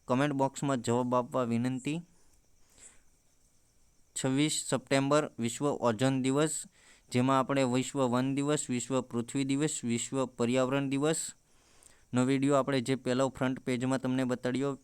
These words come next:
બે હજાર અઢારથી બે હજાર વીસના કરંટ અફેરમાં, તે તમામ કુલ પાંચ દિવસો કવર કર્યા છે. ત્રણ તમને બતાડ્યા, બાકી સિંહ દિવસ છે ને એક વન દિવસ, અ, ઉપરાંત એક દિવસ, અ, છે.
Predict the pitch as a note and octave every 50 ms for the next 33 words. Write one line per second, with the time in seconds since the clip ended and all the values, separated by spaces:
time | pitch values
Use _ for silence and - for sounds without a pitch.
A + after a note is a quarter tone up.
0 | _ - B2 A#2+ A#2+ A#2+ A2 B2+ C3 A#2+ B2 A#2 G#2 B2 B2 A#2+ - - B2+ A#2+
1 | A#2+ A#2+ A#2+ A2+ C3 B2 A#2 A2+ A#2+ A#2 - - C3+ B2+ B2 - - - B2 B2
2 | C3+ C#3 B2+ B2+ - B2 A#2 A#2 A#2 B2+ C#3 C#3 - - _ _ - A#2+ A#2 A#2
3 | A#2 - B2 B2 B2+ C3 C#3 C#3+ - - - _ _ _ _ _ _ - - -
4 | _ _ _ _ - C3+ C3+ B2+ C3 C3 B2+ C3+ C#3 C3+ - - - _ _ -
5 | - A#2+ B2 B2 C3 B2+ - D3 C#3 - - B2+ B2+ C3 B2+ B2 - B2+ C3 C3
6 | C#3 C3+ C3 - - D#3 E3+ E3+ - _ _ _ _ _ _ _ _ _ _ _
7 | _ _ _ _ _ _ - A#2+ B2+ C3+ C3 C3 - C3+ C3 C3 C3 B2+ B2+ B2
8 | - - C3+ C#3 C#3 C#3 C3 B2+ B2 - - C3 B2 - - C3+ C3 C3 B2+ C3+
9 | C3+ C3+ C3+ C3 C3+ - - C#3+ C#3 C#3 C3 B2 A#2+ B2 A#2+ - C#3+ C3+ A#2+ A2+
10 | A2+ B2 B2+ C3 B2+ B2+ C3 C3+ C#3 C3+ - - - - C#3 C3+ C3 C3 C3 C3
11 | B2 - - B2 - - B2+ B2+ B2+ B2+ C3 C3 B2 - C3 B2+ B2+ B2+ B2 -
12 | - B2 A#2+ A#2+ B2 B2+ B2 - - - C3 B2+ B2+ B2+ - - _ _ _ -
13 | - C3 C3 C#3+